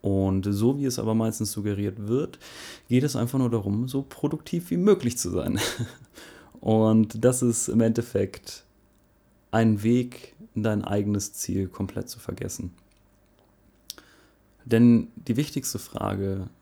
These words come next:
wird tatsächlich komplett weggelassen. Und, und das ist die Frage, warum du produktiv sein solltest. Was ist dein Antrieb?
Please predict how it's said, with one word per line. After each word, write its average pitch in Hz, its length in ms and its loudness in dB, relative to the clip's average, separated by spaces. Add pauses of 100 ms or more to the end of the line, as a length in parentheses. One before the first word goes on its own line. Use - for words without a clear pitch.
(140)
wird 113 380 -2
tatsächlich - 600 -10
komplett 127 460 -6
weggelassen. 104 600 -4
Und, 98 220 -8
und 110 160 -2
das 127 180 0
ist 123 160 -6
die 117 60 -2
Frage, 107 560 -6
warum 117 840 -2 (140)
du 135 720 -4 (500)
produktiv 117 800 -4
sein 107 560 -4
solltest. 107 800 -4 (480)
Was 110 340 -4
ist - 180 -8
dein 107 120 -2
Antrieb? 117 460 -4